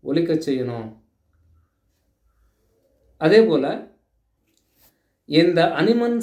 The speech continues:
சாலிசாவை ஒன்பது முறை ஓதச் செய்ய வேண்டும், படிக்கச் செய்ய வேண்டும், அல்லது மந்திரத்தை ஓத சொல்ல வேணும்.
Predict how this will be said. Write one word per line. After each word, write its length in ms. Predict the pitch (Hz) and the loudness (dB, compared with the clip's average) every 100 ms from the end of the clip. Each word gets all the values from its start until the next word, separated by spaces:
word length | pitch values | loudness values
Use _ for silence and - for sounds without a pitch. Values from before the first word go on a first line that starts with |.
| - | -4
சாலிசாவை 920 | 165 165 170 165 139 139 151 - - _ _ _ _ _ _ _ _ _ | -2 0 -2 -2 -4 -4 -4 -8 -16 _ _ _ _ _ _ _ _ _
ஒன்பது 680 | 117 123 165 226 240 254 220 | -14 -2 0 0 2 2 2
முறை 500 | 165 135 - - _ | 0 -4 -6 -10 _
ஓதச் 500 | - 143 175 208 214 | -10 -4 -2 -2 -4
செய்ய 340 | 214 160 156 147 | -6 -4 -2 -2
வேண்டும், 460 | 139 131 127 151 | -4 -8 -10 -12
படிக்கச் 480 | - 147 170 185 175 | -8 -8 -8 -10 -10
செய்ய 280 | - 147 139 | -8 -8 -8
வேண்டும், 420 | 131 131 127 180 | -8 -10 -8 -8
அல்லது 280 | 175 143 143 | -6 -6 -8
மந்திரத்தை 800 | 131 147 180 170 160 147 185 247 | -8 -8 -6 -6 -6 -6 -6 -6
ஓத 360 | 139 151 160 | -6 -4 -4
சொல்ல 320 | 139 151 147 151 | -6 -8 -8 -8
வேணும். 360 | 135 127 117 | -8 -12 -16